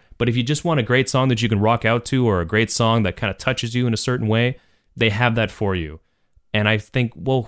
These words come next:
who wouldn't like this band? But evidently they're criminally, criminally underrated. They should be huge. They should be a massive worldwide phenomenon. But evidently they're sort of, um,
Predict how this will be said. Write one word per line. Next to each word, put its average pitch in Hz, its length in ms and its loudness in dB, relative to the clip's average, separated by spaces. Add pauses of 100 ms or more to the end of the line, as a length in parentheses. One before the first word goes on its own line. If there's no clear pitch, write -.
who 214 80 -6
wouldn't 202 320 2
like 175 220 2
this 147 140 0
band? 90 280 0
But 95 300 -4
evidently 135 480 0
they're 117 160 0
criminally, 139 600 -2
criminally 117 640 0 (420)
underrated. 120 580 4
They 160 100 2
should 175 220 0
be 151 160 2
huge. 277 1200 -2 (300)
They 180 100 2
should 185 140 -2
be 196 100 2
a 160 100 4
massive 156 580 4
worldwide 127 560 2
phenomenon. 98 560 -2
But 92 140 -2
evidently 120 540 2
they're 101 260 0
sort 113 280 -2
of, 98 280 -4 (760)
um, 87 560 -6